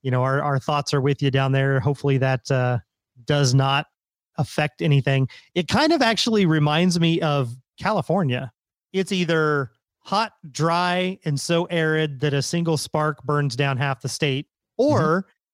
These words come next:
Speaker 1: it's raining so much that there are mudslides and torrential flooding. <laughs>
Speaker 2: Yeah.
Speaker 1: It's
Speaker 2: See
Speaker 1: extreme. It's a very extreme place.
Speaker 2: Where's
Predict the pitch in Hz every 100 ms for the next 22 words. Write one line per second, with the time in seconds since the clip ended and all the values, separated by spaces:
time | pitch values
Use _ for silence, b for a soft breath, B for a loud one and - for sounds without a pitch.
0 | 180 175 147 156 220 247 220 196 175 160
1 | 156 - 156 - 151 160 151 139 147 170
2 | - 160 151 151 139 139 127 151 139 139
3 | - 143 135 139 147 B B B _ 101
4 | 107 107 - _ 165 - 170 - - 202
5 | 208 175 147 113 143 139 156 123 180 196
6 | 185 - - 170 180 175 160 139 165 135
7 | 120 - - _ 190 285